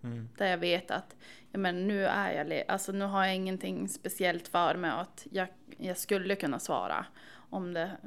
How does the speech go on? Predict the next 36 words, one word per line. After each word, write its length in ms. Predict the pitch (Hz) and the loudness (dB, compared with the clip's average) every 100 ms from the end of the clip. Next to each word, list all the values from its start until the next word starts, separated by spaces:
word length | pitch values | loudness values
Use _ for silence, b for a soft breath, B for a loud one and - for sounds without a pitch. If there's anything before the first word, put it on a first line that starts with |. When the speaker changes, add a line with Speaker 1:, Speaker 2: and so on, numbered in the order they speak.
| - | -8
Speaker 2:
om 220 | 185 175 | -6 -4
det 100 | - | -2
ringer 320 | 214 208 - | -2 -2 -4
någon. 300 | 78 101 208 - - - | -6 -6 -6 -8 -18 4
Ja, 180 | 233 254 | 8 8
men 120 | 277 | 8
det 60 | |
har 120 | 262 202 | 8 8
jag 120 | 185 | 6
väl 120 | 185 | 2
varit 220 | 170 180 | 2 0
ganska 240 | 143 - - | -2 -4 -4
dålig 280 | 101 - - | -2 -2 0
på. 180 | - 202 B B B | -2 -4 B B B
Speaker 1:
Mm. 200 | 117 110 107 - | -8 -8 -8 2
Speaker 2:
Och 120 | 214 | 6
det 80 | 208 | 8
är 160 | 202 | 10
jag 80 | 190 | 8
väl 180 | 185 196 | 6 0
fortfarande, 840 | - 202 - - 226 202 175 175 | -4 -6 0 6 8 8 6 0
men 160 | 185 185 | -2 -2
tillika 460 | 190 185 185 196 202 | -2 0 0 0 -2
så 120 | 196 | -2
känner 280 | 190 185 175 | -4 -4 -2
jag 120 | 190 | -2
nu 220 | 208 190 | 0 2
också 280 | 185 - - | 0 0 -2
att 360 | 156 175 - - b b b b b b b b - - - - - - - | 0 -2 -12 -20 b b b b b b b b -20 -20 -20 -20 -20 -20 -16
nu 100 | - | -2
har 80 | 190 | 2
det 80 | 185 | 2
kommit 300 | 185 185 202 | 0 -2 2
in 120 | 226 | 2
ganska 300 | 175 175 - | 0 -2 -4
mycket, 540 | 185 190 - 214 175 | -6 -6 -4 2 2